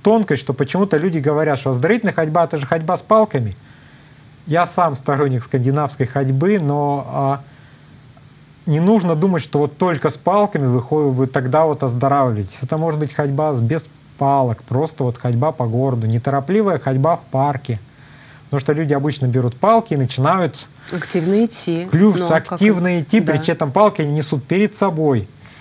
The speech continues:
Speaker 1: Встречались случаи, когда бабушка говорит: «Я вот с палками узнала, что нужно ходить. Ну чё ж, с палками, я хожу, хожу, а у меня давление всё скачет и скачет». При этом: «А как вы ходите?» Вот так она берёт палки, значит, и вот их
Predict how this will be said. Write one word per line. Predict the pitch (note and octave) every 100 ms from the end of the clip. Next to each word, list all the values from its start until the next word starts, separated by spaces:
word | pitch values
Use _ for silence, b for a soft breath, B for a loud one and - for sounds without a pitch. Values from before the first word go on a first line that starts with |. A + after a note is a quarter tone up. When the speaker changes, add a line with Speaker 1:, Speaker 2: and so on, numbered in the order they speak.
| B B -
Speaker 1:
Встречались | - E3+ F3 F#3+ F3 D3+
случаи, | - F#3 D3 C3+
когда | D3+ D3+ D#3+
бабушка | D#3+ D3+ C#3+ -
говорит: | C#3 D#3 D3 B2+
«Я | F#3
вот | G#3+ G3+
с |
палками | - G#3 G#3 G#3 F3+
узнала, | F3 F3+ A3+ G#3
что | - F3+
нужно | F3 D#3+
ходить. | - E3 D3+ D3+ A#2+
Ну | F3+
чё | F3+ G3+
ж, | F3
с |
палками, | - G3 F#3 C#3
я | D#3+
хожу, | F#3+ G3 F3+ A#3+
хожу, | - - E3 F3+ F3 B B B
а | C#3+
у |
меня | F3+ G3
давление | F#3 F#3 G3+ F#3+
всё | E3 F3
скачет | - G3 G#3+ - G#3
и |
скачет». | G3+ - F#3 D#3 C#3
При | - D#3+
этом: | E3 D#3+
«А | E3+
как | - G#3 G3
вы | E3
ходите?» | D#3+ C3 E3+
Вот | A3+ -
так | F#3 E3 D#3
она | D3+
берёт | D3 D3 D3
палки, | - A3+ A#3+ G#3+
значит, | F3+ F3+ - E3
и |
вот | F#3+ G3
их | G3+